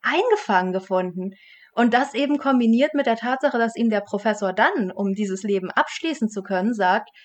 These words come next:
„Na ja, du kannst dich jetzt nicht mehr konzentrieren, weil du fertig bist. Ähm,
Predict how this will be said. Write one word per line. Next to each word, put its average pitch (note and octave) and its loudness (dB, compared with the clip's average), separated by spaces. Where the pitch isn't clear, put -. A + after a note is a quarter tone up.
„Na A3+ 2
ja, C#4+ 6
du B3+ -2
kannst A#3 -2
dich A#3 -8
jetzt G3 -4
nicht G#3+ -4
mehr A#3+ -2
konzentrieren, G#3+ -2
weil F3+ -4
du F#3 -10
fertig - -4
bist. - -14
Ähm, G3+ 2